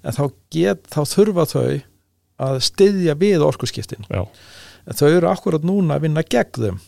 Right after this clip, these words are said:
Speaker 2: Já.
Speaker 1: sem er nú alveg merkilegt því að
Speaker 2: Það er
Speaker 1: þau
Speaker 2: svolítið.
Speaker 1: settu sjálf þessi
Speaker 2: Akkurat.
Speaker 1: markmið, sko. Þannig
Speaker 2: Það er
Speaker 1: að
Speaker 2: ekki, ekki ákjósilegt ef maður er að reyna að vinna markmið um að, hérna,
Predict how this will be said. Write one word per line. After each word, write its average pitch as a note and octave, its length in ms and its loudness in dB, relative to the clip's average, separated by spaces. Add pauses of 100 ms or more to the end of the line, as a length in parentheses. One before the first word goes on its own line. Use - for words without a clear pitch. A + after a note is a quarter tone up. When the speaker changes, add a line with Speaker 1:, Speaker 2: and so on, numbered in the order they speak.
(180)
Speaker 2:
Já. F#2 160 -4 (100)
Speaker 1:
sem B2+ 180 -6
er C#3 60 -2
nú C#3+ 80 -2
alveg D3+ 340 -2
merkilegt D3 400 0
því C#3 60 4
að C3 60 2
Speaker 2:
Það E3+ 120 4
er E3+ 40 4
Speaker 1:
þau - 20 2
Speaker 2:
svolítið. - 60 2
Speaker 1:
settu F3+ 260 4
sjálf G3 300 4
þessi D3 180 2
Speaker 2:
Akkurat. G2 240 0
Speaker 1:
markmið, G2 160 -2
sko. - 180 -12 (760)
Þannig A#2 160 -8
Speaker 2:
Það B2+ 80 2
er - 60 4
Speaker 1:
að F#2+ 80 2
Speaker 2:
ekki, A#2 180 -2
ekki A2 160 -2
ákjósilegt A2 480 -2
ef G#2 80 2
maður G2 120 2
er G2 40 -2
að G2 80 0
reyna G2 140 0
að - 20 0
vinna G2+ 160 0
markmið G2 320 -2
um G2 160 0
að, G2 300 -2
hérna, G2+ 240 -6